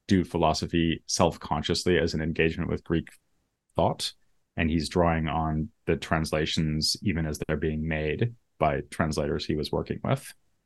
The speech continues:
I think that was one sentence. And then Farabi is a member of a group of mostly Christian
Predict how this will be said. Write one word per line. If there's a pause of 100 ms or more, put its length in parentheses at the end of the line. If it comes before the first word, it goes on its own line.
I
think
that
was
one
sentence. (840)
And
then
Farabi
is
a
member
of
a
group
of
mostly
Christian